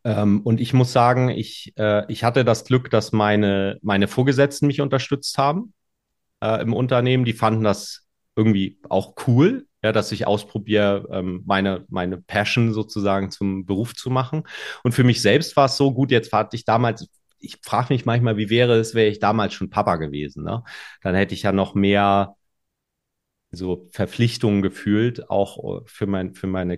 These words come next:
ähm, Kinder da zu sein. Jetzt, ähm, war es halt so, ich war damals, äh, noch nicht verheiratet, ich hatte noch keine, ähm,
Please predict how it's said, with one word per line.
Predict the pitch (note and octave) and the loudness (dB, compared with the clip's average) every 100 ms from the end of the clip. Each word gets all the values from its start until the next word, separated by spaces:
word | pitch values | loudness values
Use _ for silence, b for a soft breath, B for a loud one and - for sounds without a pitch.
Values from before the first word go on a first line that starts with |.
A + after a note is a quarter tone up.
| - | -10
ähm, | - F2 E2+ D#2+ D#2+ _ _ - _ | -12 -8 -8 -8 -12 _ _ -20 _
Kinder | - - C#3+ | -6 -2 -2
da | - - | -2 -6
zu | - E2+ | -8 -6
sein. | D#2 E2 G2 | 0 2 2
Jetzt, | G2 - - B B B _ _ | 0 -2 -14 B B B _ _
ähm, | G2+ F#2 F#2 | -2 0 2
war | F#2 | 2
es | G2 | 2
halt | G#2 F#2+ | 0 0
so, | G#2 | 0
ich | G#2 G2+ | -2 0
war | F#2 | 0
damals, | F#2 G2 F#2 F2+ - - - - | 0 0 0 -2 -6 -16 -18 -14
äh, | - F#2 F2 F2 | -6 -4 -4 -4
noch | F2+ D2+ | -6 -6
nicht | G2 | -4
verheiratet, | - F#2 D#2 D#2 D#2+ - E2+ | -2 -2 -2 -6 -6 -6 -10
ich | F2 F#2+ | -10 -10
hatte | - F2+ | -8 -6
noch | E2+ - | -6 -6
keine, | F2 E2+ F2 E2+ E2+ E2+ G2+ - | -4 -2 -2 -4 -8 -10 -12 -10
ähm, | E2 E2 E2 | -8 -8 -10